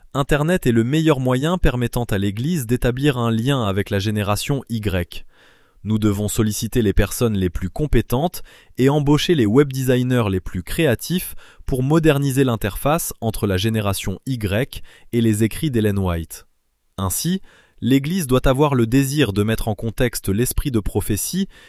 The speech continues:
si elle veut toucher une nouvelle génération grâce aux écrits d'Ellen White.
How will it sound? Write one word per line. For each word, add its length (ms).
si 240
elle 120
veut 120
toucher 320
une 240
nouvelle 320
génération 800
grâce 400
aux 60
écrits 320
d'Ellen 280
White. 500